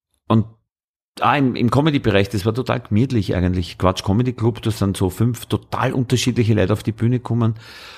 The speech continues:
Und jeder hat seine Zuhörer gefunden. Es war irgendwie eine off-, o-, offene Geschichte.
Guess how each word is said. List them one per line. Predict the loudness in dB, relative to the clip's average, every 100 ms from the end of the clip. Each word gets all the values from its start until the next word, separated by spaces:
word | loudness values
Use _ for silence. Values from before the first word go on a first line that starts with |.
| -20 0
Und | 6 6 4 2
jeder | 2 4 4
hat | 2 2
seine | 2 2
Zuhörer | 0 0 2 0 -4
gefunden. | -6 -6 -4 -4
Es | -2 2
war | 2
irgendwie | 2 0 0
eine | 0
off-, | -4 -8 -20 -12
o-, | -10 -8 -10 -12 -4 -2
offene | 2 4 6 4 2
Geschichte. | 0 -2 -2 -6 -20